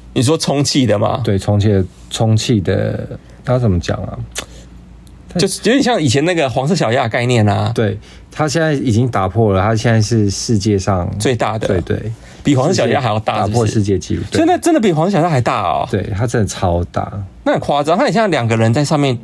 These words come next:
Speaker 1: 就是缠绵或什么之类的欸。
Speaker 2: 对啊。
Speaker 1: 然后我觉得还有另外一个亮点啦，就是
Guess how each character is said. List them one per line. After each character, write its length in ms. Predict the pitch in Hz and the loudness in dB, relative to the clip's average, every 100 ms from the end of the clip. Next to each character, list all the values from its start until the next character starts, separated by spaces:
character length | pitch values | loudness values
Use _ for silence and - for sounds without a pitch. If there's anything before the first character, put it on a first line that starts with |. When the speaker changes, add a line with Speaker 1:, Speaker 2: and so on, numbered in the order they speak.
| - | -4
Speaker 1:
就 100 | 139 | -2
是 60 | |
缠 260 | 139 - 113 | 0 -2 0
绵 240 | 127 117 | 2 2
或 140 | 113 127 | 4 2
什 100 | 110 | 2
么 80 | 104 | 2
之 160 | - | 2
类 180 | 107 - | 0 0
的 120 | - | -2
欸。 180 | - - | -4 -2
Speaker 2:
对 200 | 104 92 | -2 -2
啊。 120 | 87 90 - - - - - | -4 -8 -10 -12 -14 -18 -6
Speaker 1:
然 120 | - 175 | 0 2
后 80 | |
我 160 | 285 156 | 2 2
觉 60 | 196 | 2
得 80 | |
还 60 | 196 | 2
有 60 | 160 | 0
另 100 | 175 | 0
外 100 | 156 | 0
一 60 | |
个 80 | 143 | 0
亮 260 | 139 135 113 | 2 2 2
点 180 | - - | 2 -2
啦， 160 | - 120 | -2 0
就 100 | 156 | 2
是 160 | 190 | 2